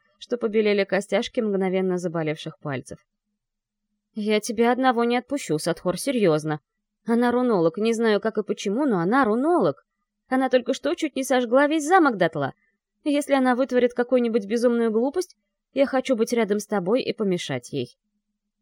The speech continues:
"Катя", начал Садхор с изрядной долей раздражения в голосе. "Ты не слушаешь". Позволить ему отказать мне я не могла никак.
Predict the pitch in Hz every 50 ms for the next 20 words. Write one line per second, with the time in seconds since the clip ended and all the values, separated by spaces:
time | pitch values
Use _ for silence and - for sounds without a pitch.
0 | _ _ - - 226 196 151 135 135 - - 113 - _ _ _ _ _ _ _
1 | _ _ _ _ _ - 226 214 202 202 - 202 190 196 - 190 175 175 - -
2 | 185 233 285 320 - - 262 220 220 208 226 254 254 285 285 277 214 180 175 190
3 | 202 208 202 202 202 185 190 190 185 180 165 170 160 156 156 151 151 147 139 135
4 | 139 135 127 120 131 - - - - _ _ _ _ _ _ _ _ _ _ _
5 | _ _ _ _ _ - 226 208 208 208 202 - 233 208 185 170 160 165 - 151
6 | 110 - - - _ _ _ _ _ _ _ _ _ _ _ _ - 220 214 202
7 | 208 202 202 190 190 - 214 190 180 175 175 - - 175 170 151 170 196 254 -
8 | 311 302 294 294 277 233 226 226 233 233 233 226 220 196 151 143 143 143 143 143
9 | 139 - 117 117 - _